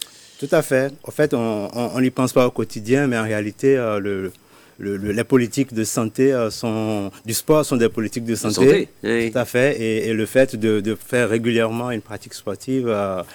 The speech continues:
Speaker 1: entretient la santé au quotidien, euh, et aussi dans le, dans le long terme.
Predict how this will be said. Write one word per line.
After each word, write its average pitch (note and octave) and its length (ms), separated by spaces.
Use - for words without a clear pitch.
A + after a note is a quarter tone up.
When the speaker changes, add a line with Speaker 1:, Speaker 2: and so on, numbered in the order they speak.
Speaker 1:
entretient G#2 460
la G#2 100
santé - 460
au B2+ 100
quotidien, A2 640
euh, G2+ 180
et A#2+ 120
aussi C3 420
dans A2 160
le, G#2 300
dans G#2 140
le A2+ 80
long G2+ 140
terme. F#2+ 300